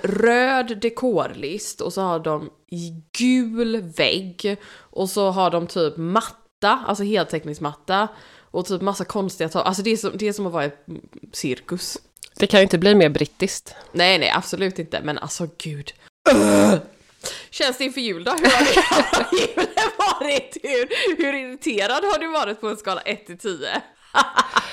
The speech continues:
Speaker 2: Eh, alltså det har faktiskt varit helt okej. Jag tror att, eh, min så här, du vet,
Speaker 1: Mm.
Speaker 2: som i förra podden, när jag
Speaker 1: Mm.
Speaker 2: bara, "Jag har resignerat, jag har inga förhoppningar,
Speaker 1: Ja.
Speaker 2: jag har släppt allting."
Speaker 1: Ja.
Speaker 2: Det är nog ganska bra. Alltså
Speaker 1: Ja.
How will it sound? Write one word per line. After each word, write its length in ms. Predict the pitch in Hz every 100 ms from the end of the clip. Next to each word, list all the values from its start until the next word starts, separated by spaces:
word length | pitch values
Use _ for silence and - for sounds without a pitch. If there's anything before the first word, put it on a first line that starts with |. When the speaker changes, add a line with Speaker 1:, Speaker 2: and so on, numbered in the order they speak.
| 220 -
Speaker 2:
Eh, 640 | 247 277 262 269 269 269
alltså 200 | 247 277
det 100 | 269 254
har 140 | 277
faktiskt 300 | 392 - 165
varit 140 | 170 -
helt 200 | 175 151
okej. 240 | - 208
Jag 160 | 180 190
tror 240 | 302 214
att, 320 | 165 160 -
eh, 180 | 160 151
min 300 | 151 165 139
så 140 | 156 160
här, 120 | 139
du 80 | 143
vet, 380 | 127 131 -
Speaker 1:
Mm. 120 | - 156
Speaker 2:
som 220 | 170 160
i 80 | 170
förra 260 | 170 170 180
podden, 300 | 170 139 127
när 60 |
jag 80 | 165
Speaker 1:
Mm. 80 | 151
Speaker 2:
bara, 140 | 117 -
"Jag 160 | 156 165
har 160 | 160
resignerat, 880 | 147 151 - 139 139 131 123 247 - -
jag 120 | 156
har 160 | 147
inga 340 | 143 139 135 123
förhoppningar, 720 | - 135 123 - - 139 143
Speaker 1:
Ja. 100 | 170
Speaker 2:
jag 80 | 156
har 80 | 151
släppt 460 | - 151 135 -
allting." 760 | - 135 135 - 139 139 196 302
Speaker 1:
Ja. 300 | 160 151 151 -
Speaker 2:
Det 100 | 220
är 40 |
nog 140 | 262 156
ganska 240 | 139 -
bra. 120 | 160
Alltså 400 | 202 - - 170
Speaker 1:
Ja. 60 | 165